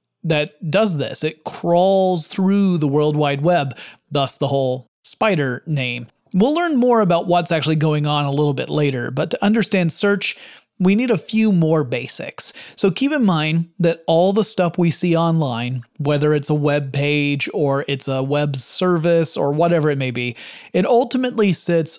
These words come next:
on a computer that is connected to the internet infrastructure. So it's connected to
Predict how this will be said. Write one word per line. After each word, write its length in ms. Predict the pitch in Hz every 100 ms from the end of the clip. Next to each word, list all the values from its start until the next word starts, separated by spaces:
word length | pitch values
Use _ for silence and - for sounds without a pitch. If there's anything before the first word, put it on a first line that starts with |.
| _ -
on 220 | 180 196
a 100 | 196
computer 680 | 196 175 - 165 143 131 127 - - -
that 120 | 165
is 140 | 160
connected 640 | - 165 160 170 - 151 135 -
to 300 | - 160 151
the 180 | 147 147
internet 400 | 170 160 151 143 -
infrastructure. 1120 | 175 156 - 139 - - 123 - - - -
So 160 | 139 139
it's 160 | 135
connected 340 | - 147 131 135
to 140 | 143